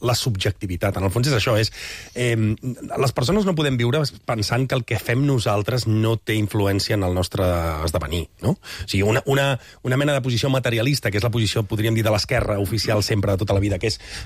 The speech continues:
En el fons, tot el que passa té a veure amb estructures profundes que modifiquen el que fas i et determinen, i depèn de quina família neixis, no sé què, tot això,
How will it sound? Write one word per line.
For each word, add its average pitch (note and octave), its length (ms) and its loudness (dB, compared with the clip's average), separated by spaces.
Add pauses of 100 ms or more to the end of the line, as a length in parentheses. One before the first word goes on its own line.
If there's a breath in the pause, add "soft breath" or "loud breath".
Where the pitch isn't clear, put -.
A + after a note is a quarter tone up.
(280 loud breath)
En - 80 -10
el - 80 -4
fons, D#3+ 160 2
tot G3 100 2
el F3+ 80 2
que D#3 140 -2
passa E3+ 180 0
té D3+ 80 -2
a C#3+ 60 0
veure D#3+ 100 0
amb D3+ 140 0
estructures D#3 560 -4
profundes D3 520 0
que - 120 -6
modifiquen C#3 500 0
el B2+ 80 -2
que A#2+ 80 -4
fas E3 260 2
i C#3+ 40 2
et B2+ 80 -2
determinen, C3 540 0
i B2 60 -2
depèn C#3 280 0
de C#3 80 0
quina C#3 120 -2
família C3+ 360 0
neixis, D3 320 0
no A#2+ 80 -2
sé C3+ 80 -4
què, C3 100 -2
tot D#3 160 -2
això, C#3+ 300 2